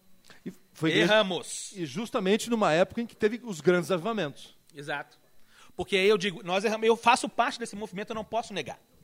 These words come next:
Speaker 2: Né? E essa história é feia, sim.
Speaker 1: Sim.
Speaker 2: Mas eu acho que quando a gente se põe dentro desse movimento, mesmo discordante dele,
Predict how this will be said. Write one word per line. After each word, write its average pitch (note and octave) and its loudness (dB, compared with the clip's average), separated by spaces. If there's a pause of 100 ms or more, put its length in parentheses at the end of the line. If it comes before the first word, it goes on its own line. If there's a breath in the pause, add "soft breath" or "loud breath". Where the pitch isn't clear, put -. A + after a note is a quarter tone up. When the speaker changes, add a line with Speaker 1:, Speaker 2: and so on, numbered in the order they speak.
(480)
Speaker 2:
Né? G#2+ -20 (300 soft breath)
E F#3 0
essa G#3+ 0
história A3+ 0
é B3+ 0
feia, A3 0
sim. F3 -10 (300)
Speaker 1:
Sim. D3+ -2 (160)
Speaker 2:
Mas F3+ 2
eu F3+ 4
acho E3 2
que E3+ -10
quando G#3+ -8
a - -6
gente G3 -10
se G#3 -4
põe G3 -6
dentro G3+ -8
desse G3+ -8
movimento, D#3+ -10
mesmo G#3+ -8
discordante D#3+ -6
dele, D3+ -4